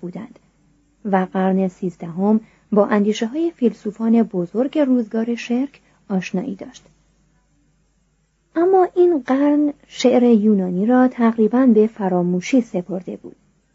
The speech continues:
و بسیاری از آثار باستانی که اکنون مورد ستایش ما هستند، در گوشه کتابخانه‌های دیرها و کلیساها دور از نظر مانده بودند.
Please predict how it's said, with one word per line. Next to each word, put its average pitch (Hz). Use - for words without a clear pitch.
و 202
بسیاری 226
از 196
آثار 190
باستانی 190
که 196
اکنون 196
مورد 180
ستایش 180
ما 185
هستند، 269
در 185
گوشه 285
کتابخانه‌های 196
دیرها 190
و 180
کلیساها 226
دور 190
از 170
نظر 170
مانده 175
بودند. 220